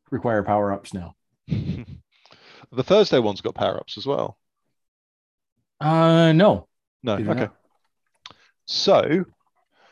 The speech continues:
Speaker 2: um, lots and lots and lots and lots and lots of herd teams did two laps of Greater London Flat on Tuesday.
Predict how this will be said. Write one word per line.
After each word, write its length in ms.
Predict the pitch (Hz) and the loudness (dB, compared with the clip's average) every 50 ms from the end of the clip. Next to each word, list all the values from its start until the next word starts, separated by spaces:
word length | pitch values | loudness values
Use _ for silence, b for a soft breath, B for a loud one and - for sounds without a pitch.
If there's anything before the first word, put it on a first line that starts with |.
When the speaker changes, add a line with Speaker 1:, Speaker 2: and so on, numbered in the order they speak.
| _ _ _ - | _ _ _ 2
Speaker 2:
um, 1000 | 139 135 131 131 127 120 123 120 120 117 113 113 110 107 107 104 104 101 101 - 95 | 4 4 6 4 4 2 0 -6 -12 -14 -14 -14 -16 -16 -16 -16 -16 -16 -18 -12 -4
lots 240 | 123 131 143 147 - | -2 -2 -2 -2 -4
and 80 | 135 123 | -6 -4
lots 180 | 120 117 - | -6 -6 -6
and 80 | - 117 | -6 -6
lots 220 | 123 - - - | -6 -6 -6 -8
and 80 | 113 98 | -8 -8
lots 180 | 95 95 - | -8 -8 -10
and 100 | - 107 | -8 -8
lots 220 | 95 92 - - - | -8 -8 -6 -6 -6
of 120 | 107 - - | -6 -8 -4
herd 280 | - 117 113 110 - | -2 0 0 0 0
teams 520 | - - 113 101 98 101 101 101 95 - - _ _ - | -2 -2 -2 -2 -2 -4 -6 -12 -16 -18 -20 _ _ -4
did 440 | 110 110 107 107 104 104 98 - - - _ _ - | 0 0 2 2 2 2 0 -2 -8 -16 _ _ -10
two 240 | - - - 151 127 | -6 -4 -2 -2 0
laps 400 | 120 120 - - - - - - - | 0 0 -2 -2 -4 -10 -12 -10 -6
of 460 | - 113 113 110 101 101 98 98 95 - _ - - | -4 -2 0 0 2 0 0 -2 -4 -6 _ -20 -10
Greater 300 | - - 120 104 - 107 | -6 -4 -4 -4 -6 -6
London 260 | 113 110 104 95 104 | -6 -6 -6 -8 -14
Flat 340 | 92 - - 107 101 - - - - | -20 -10 -6 -6 -6 -6 -8 -10 -8
on 320 | - 98 98 95 92 92 - | -6 -6 -6 -6 -8 -10 -10
Tuesday. 600 | - - - 110 101 - - - 113 143 139 | -8 -6 -6 -6 -4 -4 -2 -2 -2 -2 -6